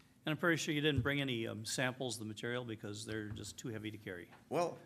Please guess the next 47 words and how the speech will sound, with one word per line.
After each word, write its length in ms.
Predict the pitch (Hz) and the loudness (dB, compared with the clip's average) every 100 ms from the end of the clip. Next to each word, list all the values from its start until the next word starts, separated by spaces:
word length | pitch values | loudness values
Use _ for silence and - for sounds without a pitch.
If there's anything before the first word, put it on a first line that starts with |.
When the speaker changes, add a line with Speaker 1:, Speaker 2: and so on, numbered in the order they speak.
| 139 | -12
Speaker 2:
that's 200 | 147 156 | -8 -8
correct. 360 | - 165 135 117 | -8 -2 -2 -2
I 60 | 113 | 0
did 220 | 139 139 | 0 2
talk 200 | 135 127 | 0 2
to 40 | 120 | -2
the 120 | 120 | -2
architect 420 | 120 117 107 - | -2 -2 -2 0
on 120 | 107 | -2
that 180 | 107 104 | -2 -4
today, 300 | 123 95 85 | -2 0 0
and 80 | - | -2
Speaker 1:
Yeah. 140 | 110 127 - - - - | -6 -6 -12 -20 -12 -2
Speaker 2:
as, 140 | 113 | 2
as 40 | |
I 80 | 117 | 4
don't 160 | 123 123 | 4 2
think 140 | 120 | 0
I 60 | 104 | -2
could 120 | 92 | -4
carry 260 | - 110 110 | -4 -4 -2
'em 120 | 87 | -6
up. 180 | 98 - - - | -10 -16 -14 -10
Speaker 1:
Yep. 120 | 123 - - _ - - _ - - | -10 -12 -20 _ -20 -20 _ -20 -4
Speaker 2:
But 100 | 123 | 0
it 40 | 117 | 2
Speaker 1:
So 40 | |
Speaker 2:
would, 100 | 104 | 0
it 60 | 107 | 0
would 160 | 139 113 | 0 2
match 340 | 110 107 - | 2 0 -2
the 60 | 95 | -6
existing, 400 | 85 98 92 101 | -4 -6 -4 -6
it's 160 | 92 95 | -6 -8
a 20 | |
Speaker 1:
Right. 340 | - 92 104 | -2 0 0
Speaker 2:
Fabcon 240 | 98 85 82 | -4 -8 -6
panel 420 | 92 90 90 98 | -6 -4 -6 -6
and 120 | 80 - - - | -10 -14 -20 -14
Speaker 1:
Yeah. 140 | 123 123 - - - - - - | -10 -10 -12 -20 -20 -20 -12 -2
Um, 500 | 117 113 120 117 151 - | 0 0 -2 -6 -10 -10
when, 560 | 135 120 151 175 - 151 | -6 -2 0 -2 -4 -4
when 300 | 151 180 208 | 0 0 0
was 220 | 196 - | -2 0
the, 280 | 147 135 120 | 0 2 2
uh, 140 | 113 104 - - - - _ - - - - - | 0 -4 -20 -20 -20 -20 _ -20 -20 -20 -20 -10
um, 340 | 117 101 101 | -10 -8 -14